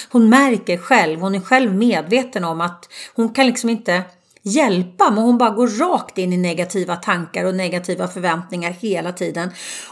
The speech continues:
Och hon är naturligtvis så livrädd för vad det här sår i hennes liv.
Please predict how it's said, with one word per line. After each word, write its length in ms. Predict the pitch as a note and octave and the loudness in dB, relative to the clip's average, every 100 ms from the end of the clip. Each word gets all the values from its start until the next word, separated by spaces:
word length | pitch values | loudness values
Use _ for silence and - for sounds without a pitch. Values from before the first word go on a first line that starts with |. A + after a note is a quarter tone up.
| - | 0
Och 120 | B3 | 4
hon 160 | A3+ A#3+ | 6 4
är 80 | E4 | 2
naturligtvis 500 | E4 G#3+ F#3 G#3 F#3 | 0 0 -2 -2 -2
så 100 | E3+ | -2
livrädd 800 | F#3 C#4+ F#3 D#3+ G#3+ G4+ A3 D#3+ | 0 2 0 -2 0 2 2 -2
för 260 | - E3 | 0 0
vad 120 | E3+ G#3+ | 0 -2
det 40 | |
här 200 | G3 F3 | -2 -2
sår 640 | - - C4+ F4+ D4 G#3+ | 2 2 2 4 4 4
i 180 | - G3 | 2 0
hennes 480 | F3 F3+ D#3 E3 - | 0 -4 -4 -4 0
liv. 680 | A3+ D#4 - F#3 G3 A#3 | 0 2 0 -2 -2 0